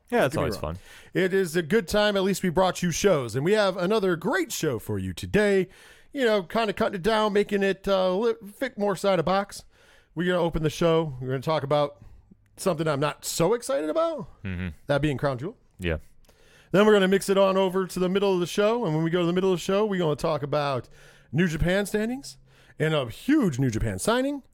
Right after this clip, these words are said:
Speaker 1: Oh, yes.
Speaker 2: Also, we're gonna talk about some A E W. Eh, we'll talk about that. There's, uh, the Tony Abrams.
Speaker 1: Yeah.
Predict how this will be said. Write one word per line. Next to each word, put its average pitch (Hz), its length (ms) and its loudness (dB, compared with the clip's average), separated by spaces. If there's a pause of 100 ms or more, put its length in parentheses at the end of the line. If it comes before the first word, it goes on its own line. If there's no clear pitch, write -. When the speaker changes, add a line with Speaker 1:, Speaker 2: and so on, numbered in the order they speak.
(360)
Speaker 1:
Oh, 82 140 -6
yes. - 240 -6
Speaker 2:
Also, 170 680 0 (180)
we're 139 100 -4
gonna 190 120 0
talk 208 180 2
about 185 200 0
some 165 200 -4
A 196 80 2
E 247 260 0
W. 180 540 0 (1000)
Eh, 202 560 -2 (840)
we'll 101 140 -8
talk 151 240 -2
about 156 240 0
that. 170 200 4
There's, 160 220 0 (460)
uh, 220 180 -2
the 196 180 -2
Tony 214 360 0
Abrams. 123 580 -4 (340)
Speaker 1:
Yeah. 120 360 2